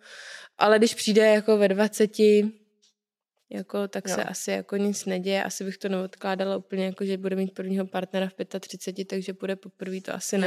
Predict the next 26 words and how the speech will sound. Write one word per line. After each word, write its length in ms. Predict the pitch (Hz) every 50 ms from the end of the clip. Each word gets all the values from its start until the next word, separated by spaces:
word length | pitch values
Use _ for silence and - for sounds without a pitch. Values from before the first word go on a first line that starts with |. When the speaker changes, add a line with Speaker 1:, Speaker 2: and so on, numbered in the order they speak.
| 175 -
Speaker 2:
Jo. 60 | - 170 - - - - - - - 190
Speaker 1:
Dělá 220 | 196 208 208 214
se 100 | 220 220
to 140 | 208 226 226
z 80 | -
toho 240 | - - 208 208 202
důvodu, 520 | 202 202 196 196 202 202 196 202 202 202 208
že 520 | 202 208 202 196 196 196 196 196 196 202 - - _ _ _ _
ta 240 | - 214 202 202
rakovina 380 | 196 202 196 - 202 202 208 214
děložního 420 | 202 202 202 202 202 208 220 220
čípku 320 | 208 - - 190 _ - 208
je 80 | 202
vázána 380 | 196 190 190 185 190 196 196 196
na 100 | 190 190
H 180 | 190 185 185 180
P 180 | - 190 185
V 120 | 185 190 185
infekci, 580 | - 180 180 - - 185 - - - 185 180 185
která 300 | 185 - 190 185 185 180
je 280 | 180 180 180 185 185 185
nejrozšířenější 840 | 185 180 180 185 185 - 190 190 185 180 190 185 180 180 - -
Speaker 2:
Jo. 40 | 190
Speaker 1:
sexuálně 480 | - 185 180 - - 190 180 185 185 185
přenosnou 480 | - - 190 180 185 185 - 202 196
chorobou 560 | 190 - 196 190 190 196 208 202 196 202 214